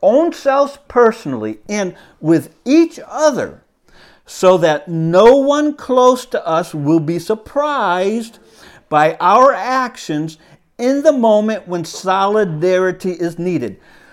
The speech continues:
No second guessing each other. I do not want you to be let down by me. Now, I'm not, I'm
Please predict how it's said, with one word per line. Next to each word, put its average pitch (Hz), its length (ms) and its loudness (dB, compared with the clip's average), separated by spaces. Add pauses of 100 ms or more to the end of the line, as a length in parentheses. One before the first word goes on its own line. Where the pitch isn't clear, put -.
(200)
No 208 680 2
second 185 880 -8
guessing 170 760 -6
each 175 480 -10 (280)
other. 156 680 -2 (1160)
I 233 300 2
do 330 380 0
not 269 480 -6 (160)
want 220 520 -6
you 254 460 0
to 285 120 -10
be 269 380 -4 (340)
let 208 540 -4
down 277 300 -6
by 294 240 0
me. 226 500 -4 (240)
Now, 196 220 -8
I'm 220 140 -8
not, - 140 -12
I'm 190 160 -10